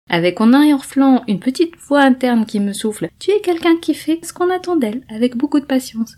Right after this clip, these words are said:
Vous voyez la torture ? Mais attention, je ne dis pas que la patience avec les enfants, c'est du sacrifice. J'illustre juste une situation tout à fait banale de la vie de tous les jours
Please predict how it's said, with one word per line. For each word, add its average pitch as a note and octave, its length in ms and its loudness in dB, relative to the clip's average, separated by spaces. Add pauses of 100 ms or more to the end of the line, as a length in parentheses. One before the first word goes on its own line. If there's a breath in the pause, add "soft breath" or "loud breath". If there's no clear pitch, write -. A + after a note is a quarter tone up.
(140)
Vous G3+ 100 -2
voyez A#3+ 240 4
la E4+ 100 4
torture ? F#4 380 -2 (300)
Mais G3 60 0
attention, C4 440 2 (240)
je G#3 80 2
ne A3 80 6
dis G#3 140 -2
pas B3+ 200 2
que B3+ 140 0
la G3+ 120 0
patience A#3 420 0
avec F3 200 -2
les F3+ 160 -4
enfants, C4+ 380 0
c'est - 160 -6
du F3 120 -8
sacrifice. - 680 -6 (240 soft breath)
J'illustre B3 640 0
juste C#4 340 -4
une A#3 120 -2
situation A3+ 560 -4
tout B3 160 -8
à D4 100 2
fait C#4+ 140 -2
banale F3 480 -2
de E3 100 -6
la D3+ 140 -2
vie F#3 180 -14
de G#3 100 -6
tous G3+ 140 -10
les E3+ 140 -4
jours B3+ 300 -2